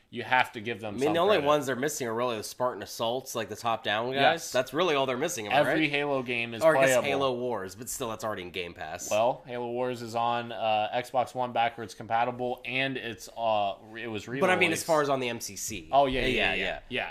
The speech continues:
Speaker 1: As
Speaker 2: That's
Speaker 1: far
Speaker 2: all
Speaker 1: as
Speaker 2: that's on,
Speaker 1: M C C.
Speaker 2: yeah, that's all they're missing at
Speaker 1: Yeah,
Speaker 2: this point.
Speaker 1: the, that's all, they have everything. So
Speaker 2: Yeah.
Speaker 1: you can play every Halo game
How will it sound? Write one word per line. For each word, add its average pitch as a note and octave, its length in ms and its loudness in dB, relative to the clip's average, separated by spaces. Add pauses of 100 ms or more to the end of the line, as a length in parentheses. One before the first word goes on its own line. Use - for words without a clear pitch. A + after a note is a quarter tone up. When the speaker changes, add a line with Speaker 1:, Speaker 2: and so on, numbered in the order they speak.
Speaker 1:
As B2 100 -2
Speaker 2:
That's C#3 100 8
Speaker 1:
far F3+ 100 6
Speaker 2:
all D3+ 60 6
Speaker 1:
as - 20 6
Speaker 2:
that's D#3 140 2
on, C#3+ 100 6
Speaker 1:
M C3+ 60 -2
C A#2+ 80 -8
C. C#3+ 60 2
Speaker 2:
yeah, A#2+ 100 2
that's B2+ 160 -2
all D3 100 4
they're A#2 140 0
missing B2 320 -2
at F#2 80 -6
Speaker 1:
Yeah, C3 80 -4
Speaker 2:
this F#2 100 -8
point. F2+ 360 -8
Speaker 1:
the, A#2+ 160 -2
that's A#2 260 -6
all, C3+ 160 2 (100)
they B2+ 220 0
have C3+ 240 -2
everything. G#2+ 560 -2
So A2+ 120 -6
Speaker 2:
Yeah. G#2 160 -2
Speaker 1:
you D3+ 60 -4
can D3 180 -6
play D3 280 4
every C3+ 340 -2
Halo B2 380 -4
game G#2 280 -6